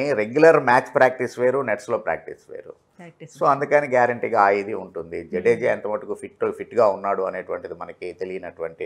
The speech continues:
Speaker 1: విషయమే.
Speaker 2: ఫస్ట్
Speaker 1: డుప్లెసీ
Speaker 2: ఒక
Speaker 1: కూడా,
Speaker 2: మ్యాచ్
Speaker 1: యా,
Speaker 2: పెడితేనే గానీ
Speaker 1: బి-,
Speaker 2: డిసైడ్
Speaker 1: డుప్లెసీ
Speaker 2: అవ్వదు.
Speaker 1: కూడా యాక్టివ్ క్రికెట్ నుంచి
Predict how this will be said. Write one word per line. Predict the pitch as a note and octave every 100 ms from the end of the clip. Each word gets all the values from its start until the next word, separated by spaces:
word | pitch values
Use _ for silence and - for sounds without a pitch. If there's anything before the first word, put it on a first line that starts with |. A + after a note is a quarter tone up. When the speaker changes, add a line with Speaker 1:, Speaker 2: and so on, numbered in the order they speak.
| E2
Speaker 1:
విషయమే. | E2+ - E2 E2+
Speaker 2:
ఫస్ట్ | E2 E2+
Speaker 1:
డుప్లెసీ | F#2 A2+ - A3+
Speaker 2:
ఒక | A3+
Speaker 1:
కూడా, | A3 A#2
Speaker 2:
మ్యాచ్ | F#3+ G#3+ C4 -
Speaker 1:
యా, | -
Speaker 2:
పెడితేనే | A3 B2 - -
గానీ | A3 G#3+
Speaker 1:
బి-, |
Speaker 2:
డిసైడ్ | A2+ - G2+
Speaker 1:
డుప్లెసీ | - C#3+ C#3
Speaker 2:
అవ్వదు. | C#3 C3
Speaker 1:
కూడా | C#3+ C#3 B2 -
యాక్టివ్ | F#2 G#2+ - C3
క్రికెట్ | B2 B2 A#2
నుంచి | A#2 A2